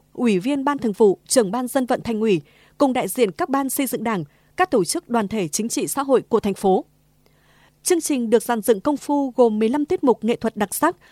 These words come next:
do hơn một trăm diễn viên đến từ mười đơn vị câu lạc bộ, nhóm nhảy trên địa bàn thành phố tham gia biểu diễn, đã thu hút sự chú ý của đông đảo người xem. Nội dung các tiết mục phong phú, đa dạng, trong đó có các tiết mục ca ngợi tình yêu quê hương đất nước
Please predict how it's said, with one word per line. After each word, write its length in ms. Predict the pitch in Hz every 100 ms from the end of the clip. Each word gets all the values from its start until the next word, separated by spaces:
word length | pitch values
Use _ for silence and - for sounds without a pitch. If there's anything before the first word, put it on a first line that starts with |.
| _
do 160 | - 294
hơn 300 | 269 302 269
một 100 | 180
trăm 220 | - 277
diễn 180 | 285 262
viên 300 | 277 269 247
đến 260 | 214 208 262 -
từ 140 | 254
mười 180 | 220 214
đơn 160 | 285 277
vị 180 | 247 -
câu 100 | 269
lạc 120 | 269 214
bộ, 220 | 208 - _ _ 226
nhóm 220 | 220 294
nhảy 180 | 294 170
trên 200 | - 277
địa 100 | 214
bàn 180 | 214
thành 140 | 185 196
phố 280 | - 196 277
tham 160 | 285 262
gia 180 | 254 233
biểu 160 | 214
diễn, 280 | 160 208 320 - _ _ 214
đã 140 | 247
thu 180 | - 254
hút 160 | 349
sự 200 | - 254
chú 140 | - -
ý 200 | 214 262
của 160 | 269
đông 180 | 226 285
đảo 140 | 262 185
người 160 | 196
xem. 280 | 180 240 233 - _ _ _ _ -
Nội 180 | 247 226
dung 240 | 277 254
các 180 | - -
tiết 160 | 370
mục 160 | 277 202
phong 200 | - 302
phú, 260 | 285 247 240 -
đa 180 | 269
dạng, 240 | 254 254 202 - _ _ _ -
trong 220 | 339 294
đó 180 | 233 240
có 160 | 254
các 220 | 240 349
tiết 160 | 370 370
mục 220 | 247 - _
ca 80 | 311
ngợi 220 | 302 240
tình 220 | - 240
yêu 180 | - 269
quê 160 | - 262
hương 180 | 247 240
đất 160 | 320
nước 200 | 330 349